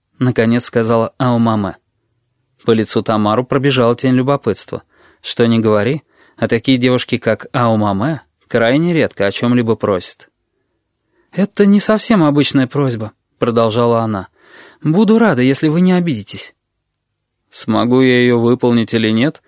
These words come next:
вопрос отдельный», — ответил Тамару. «Но выслушать могу без проблем. Ну и хотя бы из уважения к тебе постараюсь не обидеться». «Мне нужен пистолет», —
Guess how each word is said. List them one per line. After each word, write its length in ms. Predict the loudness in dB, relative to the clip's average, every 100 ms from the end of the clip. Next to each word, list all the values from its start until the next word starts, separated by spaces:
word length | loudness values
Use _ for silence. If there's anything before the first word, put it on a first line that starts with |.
| _ -20 -20 _
вопрос 480 | -2 -2 0 0 0
отдельный», — 580 | -2 0 0 0 -4 -10 _ _ _
ответил 440 | -6 -2 -2 -2 -4
Тамару. 460 | -2 -2 -4 -6 -12 _ _ _ -4
«Но 360 | 0 2 2
выслушать 480 | 0 0 0 -2 0
могу 300 | 0 2 0
без 180 | 0 -2
проблем. 500 | -2 -2 0 -2 -4 _ _ _
Ну 240 | -2 0 2
и 200 | -2 -4
хотя 340 | -2 -2 0
бы 120 | 0
из 100 | 2
уважения 460 | 2 2 2 0 -2
к 60 | -4
тебе 340 | -4 -2 -2 -2
постараюсь 600 | -6 -2 0 0 0 -2
не 80 | -2
обидеться». 540 | 0 -2 -4 -8 -12 -16 _ _ _ _ _ _ _ _ _ _ _ -4
«Мне 360 | 2 4 4
нужен 420 | 4 4 4 0 -2
пистолет», — 640 | -2 -4 -2 0 -2 -6